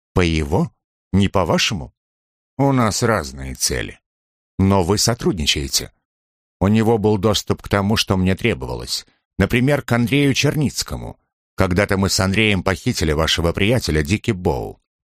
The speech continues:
Для того, чтобы сделать выдуманного Александра Попова реальней,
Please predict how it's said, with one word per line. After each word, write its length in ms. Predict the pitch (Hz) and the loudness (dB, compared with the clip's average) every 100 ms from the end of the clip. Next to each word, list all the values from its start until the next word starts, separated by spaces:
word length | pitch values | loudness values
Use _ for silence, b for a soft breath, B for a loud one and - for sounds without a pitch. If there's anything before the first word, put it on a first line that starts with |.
| _ - | _ 0
Для 140 | 95 | 2
того, 220 | 95 92 | 2 2
чтобы 240 | 90 85 90 | 0 0 -2
сделать 420 | 71 95 90 82 | 0 2 2 0
выдуманного 580 | 87 82 80 82 80 80 | -2 0 0 0 0 0
Александра 500 | 82 - 85 82 85 | 0 -2 -2 -2 -2
Попова 360 | 80 80 80 | -2 -2 0
реальней, 540 | 80 87 131 80 65 | 0 0 -2 -4 -8